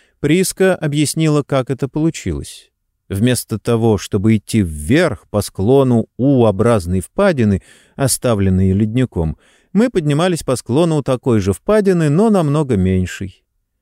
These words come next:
Мы на дне усыпанной камнями висячей долины. Здесь она не такая обрывистая, как в том месте, где отвесно переходит в нижнюю крупную долину.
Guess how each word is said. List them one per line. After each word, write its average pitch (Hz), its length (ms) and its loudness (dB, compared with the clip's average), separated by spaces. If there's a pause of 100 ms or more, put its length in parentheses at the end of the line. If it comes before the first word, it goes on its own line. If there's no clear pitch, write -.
(300)
Мы 123 440 0 (120)
на 117 220 2
дне 117 420 0
усыпанной 117 640 -2
камнями 117 480 0
висячей 113 540 -2
долины. 104 540 0 (420)
Здесь 196 360 -2
она 156 160 -2
не 143 140 -2
такая 107 340 -2
обрывистая, 104 640 -2
как - 180 -4 (240)
в - 140 -20
том 92 240 -2
месте, 143 500 -2 (220)
где 107 240 0
отвесно 113 560 -2
переходит 113 500 -2
в 85 120 -4
нижнюю 117 460 2
крупную 90 500 -2
долину. 80 460 -4